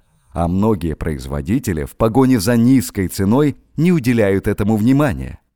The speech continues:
Для идеальной очистки воздуха, стопроцентного удержания пыльцы и удержания микропыли на девяносто девять целых девяносто девять сотых процента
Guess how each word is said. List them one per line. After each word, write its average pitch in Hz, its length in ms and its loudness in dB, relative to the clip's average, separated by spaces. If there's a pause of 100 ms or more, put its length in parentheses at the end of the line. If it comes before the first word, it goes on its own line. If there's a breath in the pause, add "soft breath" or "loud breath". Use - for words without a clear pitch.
(140)
Для 131 240 2
идеальной 156 440 2
очистки 123 440 -4
воздуха, 117 800 -2 (140)
стопроцентного 107 1040 0
удержания 101 720 2
пыльцы 95 640 -2 (220)
и 117 80 0
удержания 120 680 2
микропыли 127 760 0
на 110 240 0
девяносто 117 640 0
девять 101 380 -2
целых 131 440 -2 (120)
девяносто 135 640 0
девять 90 440 0
сотых 104 460 -4
процента 95 720 -4